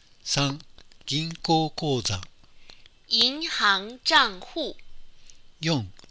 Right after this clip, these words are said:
Speaker 1: 口座開設。
Speaker 2: 開户。
Speaker 1: 五、通帳。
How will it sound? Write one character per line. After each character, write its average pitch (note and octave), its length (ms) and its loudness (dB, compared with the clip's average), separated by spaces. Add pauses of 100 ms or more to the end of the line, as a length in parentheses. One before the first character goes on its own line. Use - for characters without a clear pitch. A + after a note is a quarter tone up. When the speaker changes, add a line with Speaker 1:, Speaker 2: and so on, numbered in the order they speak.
(260)
Speaker 1:
口 D#3+ 320 2
座 D#3 240 2
開 C#3+ 340 0
設。 C#3 460 0 (640)
Speaker 2:
開 D4 440 6
户。 C#4+ 380 -4 (1000)
Speaker 1:
五、 D3+ 260 2 (380)
通 D#3+ 320 2
帳。 D3 480 2